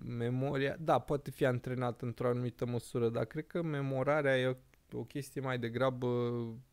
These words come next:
cu care te naști sau nu și am observat că oamenii memorează diferit informații diferite, știi? Adică,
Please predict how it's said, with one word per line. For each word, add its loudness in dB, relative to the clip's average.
cu -18
care 0
te -2
naști -2
sau -4
nu -2
și -4
am 6
observat 0
că 2
oamenii 0
memorează 2
diferit -2
informații -4
diferite, -4
știi? -6
Adică, 2